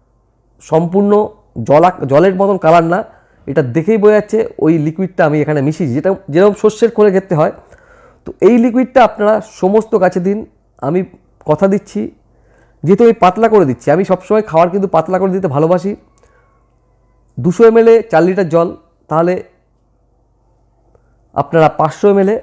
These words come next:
দশ লিটার জল নিশ্চিন্তে ব্যবহার করতে পারবেন। সেখানে বারো লিটার জল হলেও কোনো অসুবিধা নেই, পাতলা করে খাবার দিন। দেখুন, আমি গোলাপ গাছ, যে, যে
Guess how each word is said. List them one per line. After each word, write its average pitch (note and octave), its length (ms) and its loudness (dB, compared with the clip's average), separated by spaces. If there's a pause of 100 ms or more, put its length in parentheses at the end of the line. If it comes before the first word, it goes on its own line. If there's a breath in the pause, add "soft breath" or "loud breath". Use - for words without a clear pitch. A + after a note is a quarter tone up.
(200)
দশ C3 260 0
লিটার E3+ 200 -2
জল D3+ 160 -2 (320)
নিশ্চিন্তে D#3+ 340 -4
ব্যবহার A#2 260 2
করতে D#3 220 -2
পারবেন। E3 240 -2 (400 soft breath)
সেখানে C#3 220 -2
বারো C3 240 2
লিটার F3+ 220 0
জল E3+ 140 2
হলেও F3+ 160 0
কোনো D#3+ 100 0
অসুবিধা B2+ 340 -2
নেই, G2 140 -6 (140)
পাতলা D#3 320 -4
করে F3+ 160 0
খাবার D#3 320 -4
দিন। F#3 120 -6 (640)
দেখুন, E3 240 0
আমি G3+ 200 2
গোলাপ F3+ 260 4 (180)
গাছ, F3+ 140 2
যে, E3 140 0 (200)
যে D3+ 160 2